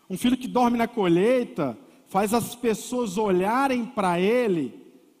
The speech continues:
ou olharem pra situação e dizer assim: "Mas não acontece nada do que tá na palavra. Não acontecem esses sinais, não acontecem essas maravilhas.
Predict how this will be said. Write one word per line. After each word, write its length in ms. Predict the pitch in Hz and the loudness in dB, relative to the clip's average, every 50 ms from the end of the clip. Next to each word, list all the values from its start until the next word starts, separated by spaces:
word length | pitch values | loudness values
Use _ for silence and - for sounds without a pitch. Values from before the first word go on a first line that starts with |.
| _ _ _ _ _ _ | _ _ _ _ _ _
ou 220 | 180 196 214 226 214 | -4 -2 0 2 2
olharem 580 | 202 190 190 190 202 220 262 277 294 269 262 | 4 4 4 2 2 2 2 4 2 2 0
pra 220 | 190 - 226 233 233 | -2 -2 -2 -2 -2
situação 680 | - - 220 - - 220 202 185 - - 254 247 254 | -2 -6 -10 -8 -4 -2 -2 -2 0 0 -2 -2 0
e 40 | 240 | -2
dizer 300 | 196 226 208 208 240 233 | -2 -2 -2 0 0 0
assim: 560 | 214 175 - - - 254 262 247 202 156 - - - - - | 0 0 -2 -4 -2 -2 -2 -2 -4 -6 -10 -18 -20 -20 -6
"Mas 220 | 208 240 254 220 214 | -2 -2 -2 0 -2
não 120 | 302 302 | -4 -4
acontece 640 | 302 302 - 320 302 269 - 302 294 - - 320 320 | -4 -4 -4 -6 -6 -2 0 0 0 2 0 -2 -4
nada 480 | 320 311 302 302 311 339 339 339 294 | -2 -4 -2 0 0 0 0 0 -2
do 100 | 262 294 | -2 -2
que 100 | 285 294 | -4 -6
tá 140 | - 294 302 | -6 -4 -4
na 80 | 311 277 | -4 -2
palavra. 720 | - 294 294 277 285 311 330 330 294 247 196 147 123 113 113 - - - _ _ _ _ _ _ _ _ _ _ _ _ _ _ _ _ _ _ | -2 0 0 0 2 0 0 0 -2 -2 -4 -6 -6 -8 -14 -20 -20 -20 _ _ _ _ _ _ _ _ _ _ _ _ _ _ _ _ _ _
Não 100 | 208 247 | -4 -4
acontecem 680 | 254 247 302 302 277 - - 294 320 311 - - 311 285 | -2 0 0 0 0 2 2 2 2 2 2 2 0 0
esses 260 | 254 - - 294 262 | 0 0 0 -2 -2
sinais, 680 | - - 302 302 302 311 320 330 320 285 240 190 160 180 | 0 -2 -4 -4 -4 -2 -2 0 0 0 0 -2 -4 -4
não 100 | 247 269 | -6 -6
acontecem 800 | 262 262 285 285 269 285 277 269 285 285 277 262 277 254 247 | -6 -4 -6 -6 -6 -2 -2 0 0 0 0 -2 -4 -4 -4
essas 280 | 247 240 247 247 226 202 | -4 -2 -2 -4 -4 -4
maravilhas. 960 | 226 240 240 247 262 254 220 247 285 311 302 247 165 139 135 - - - - | -2 -2 0 0 0 -2 -2 -2 -2 0 0 0 -2 -4 -6 -12 -18 -20 -20